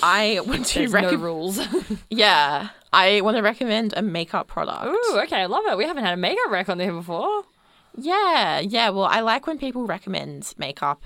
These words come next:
Speaker 1: and,
Speaker 2: Yeah.
Speaker 1: like, beauty products and stuff, and it's sort of, like, a source you can trust. So I bought the Charlotte Tilbury Flawless Filter.
Speaker 2: Mm-hmm.
Speaker 1: Um, it's, like,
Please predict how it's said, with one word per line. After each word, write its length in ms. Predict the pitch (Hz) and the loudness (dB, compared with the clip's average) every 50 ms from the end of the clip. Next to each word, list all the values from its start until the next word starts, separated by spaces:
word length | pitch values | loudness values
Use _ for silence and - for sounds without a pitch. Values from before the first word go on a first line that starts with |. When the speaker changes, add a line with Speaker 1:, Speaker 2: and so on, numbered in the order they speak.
| - - - | -14 -12 -10
Speaker 1:
and, 260 | 147 143 143 143 - | -10 -10 -8 -6 -4
Speaker 2:
Yeah. 180 | 285 277 - | -2 -2 -2
Speaker 1:
like, 160 | 131 156 190 - | -2 -2 -4 -6
beauty 220 | 147 139 135 143 | -6 -8 -8 -8
products 380 | - - 139 143 143 - - - | -6 -6 -6 -6 -6 -8 -10 -12
and 100 | 147 143 | -12 -10
stuff, 240 | - - 147 - - - | -6 -6 -6 -6 -6 -8
and 120 | 139 139 | -10 -12
it's 140 | - - - | -12 -12 -12
sort 180 | - 147 - | -12 -10 -10
of, 140 | - - - | -12 -8 -6
like, 180 | - 135 - - - | -6 -6 -6 -8 -10
a 40 | - | -12
source 320 | - - - 131 135 - - | -10 -8 -8 -8 -8 -8 -10
you 80 | 143 | -12
can 120 | - 143 139 | -12 -12 -12
trust. 520 | - - 135 139 170 - - - - - - 226 | -8 -6 -6 -6 -6 -10 -14 -20 -20 -20 -20 -16
So 300 | - - 175 156 143 143 - _ - - - - - - - - | -6 -2 -2 -2 -2 -2 -6 _ -20 -20 -20 -20 -20 -20 0 2
I 120 | - 180 | 2 4
bought 280 | 180 170 - 202 196 - | 4 4 4 2 4 4
the 160 | 170 185 196 | 2 0 0
Charlotte 380 | 208 - 190 165 170 170 - - | 0 2 2 2 2 2 0 -2
Tilbury 340 | - 160 156 147 147 151 156 | -6 -8 -6 -6 -6 -6 -8
Flawless 460 | - - 147 147 143 143 147 - - | -8 -6 -6 -4 -4 -4 -6 -8 -10
Filter. 300 | - 139 131 139 - 156 | -8 -10 -10 -6 -4 -4
Speaker 2:
Mm-hmm. 400 | 160 180 214 226 220 214 196 233 392 - _ _ _ _ _ - | -2 -2 -2 -2 -2 -2 -4 -4 -8 -12 _ _ _ _ _ 4
Speaker 1:
Um, 260 | - 185 180 185 156 | 4 4 4 2 -2
it's, 180 | - 202 202 - | -2 -4 -2 0
like, 260 | 220 202 185 - - | 0 0 0 -2 -6